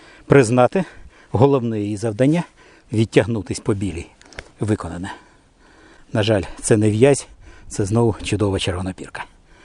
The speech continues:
По білій рибці відтягнуто. І єдиний суттєвий висновок з цього всього. Якщо хочете теж відтягнутись по білій рибі, то поспішайте.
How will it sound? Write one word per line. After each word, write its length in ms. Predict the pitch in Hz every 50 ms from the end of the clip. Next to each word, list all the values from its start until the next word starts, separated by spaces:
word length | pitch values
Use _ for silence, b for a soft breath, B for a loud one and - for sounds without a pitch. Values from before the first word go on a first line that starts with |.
| b b b b b b b b b b b b b b b b b b b -
По 100 | - 131
білій 280 | 127 202 202 165 151
рибці 360 | 147 170 160 - - - 123 - - - -
відтягнуто. 640 | 117 120 110 - - 135 131 131 127 - - 123 - B B B B B B B _ b b b b b b b b b b b b b b b b -
І 180 | 160 156 143 - B B B B
єдиний 520 | 131 131 147 123 135 123 110 110 107 98 - B B B B B B B B
суттєвий 540 | B - - - 104 - - 117 101 104 107
висновок 460 | 110 160 185 - - 104 95 92 - - - _ _ _ b b b b b b b b b b b b - _ - - _ _ - - - - - _ _ _ - - - - - B B B B B B B B B
з 60 | B
цього 260 | - - - 101 104 104
всього. 400 | - - - 104 87 82 82 - B B B B B B B B B B B B
Якщо 240 | 113 - - -
хочете 380 | 110 - 120 104 - 104 - 101
теж 360 | 92 - - 107 92 - -
відтягнутись 600 | 104 98 - - - 101 98 92 87 - 98 -
по 120 | - - 95
білій 260 | 92 98 98 104 107
рибі, 260 | 131 143 113 101 92 - - B B B B B
то 100 | B 101
поспішайте. 640 | - 104 - - - 98 - - - - - - -